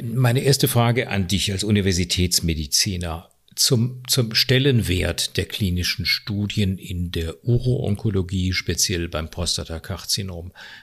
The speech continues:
Was hat's gebracht in den letzten zehn, fünfzehn Jahren und wo siehst du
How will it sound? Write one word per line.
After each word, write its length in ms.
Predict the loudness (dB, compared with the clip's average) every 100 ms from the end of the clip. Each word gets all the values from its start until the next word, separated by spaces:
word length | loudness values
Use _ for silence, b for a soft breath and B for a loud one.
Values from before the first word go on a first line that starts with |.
| B
Was 220 | 0 2
hat's 240 | 0 0
gebracht 500 | -2 0 0 0 0
in 120 | 0 2
den 100 | 2
letzten 320 | 0 0 0
zehn, 320 | 0 0 -2
fünfzehn 460 | -2 -4 -2 0 2
Jahren 400 | 2 2 0 -2 B B B -8
und 240 | -6 -4
wo 160 | -2 0
siehst 400 | 0 2 2 0
du 240 | -2